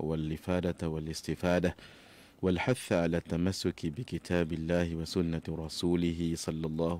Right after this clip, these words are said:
عليه وآله وصحبه وسلم والدعاء إلى الهدى والدلالة على الخير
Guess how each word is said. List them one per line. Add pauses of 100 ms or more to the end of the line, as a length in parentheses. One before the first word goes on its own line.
عليه
وآله (160)
وصحبه (100)
وسلم (800)
والدعاء
إلى
الهدى
والدلالة
على
الخير